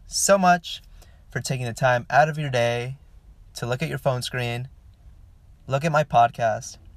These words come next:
and decide to click on it, and most importantly, take the time to listen to what I have to say. I think first and foremost,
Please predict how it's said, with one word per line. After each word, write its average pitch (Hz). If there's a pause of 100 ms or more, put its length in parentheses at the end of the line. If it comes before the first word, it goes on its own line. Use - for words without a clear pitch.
(120)
and 123
decide 117
to 120
click -
on 135
it, 139 (880)
and 135
most 120
importantly, 113 (360)
take 135
the 123
time 117 (120)
to -
listen 120 (720)
to -
what 139
I 113
have 113
to 143
say. 160 (2750)
I 156
think 202
first 151
and 147
foremost, 120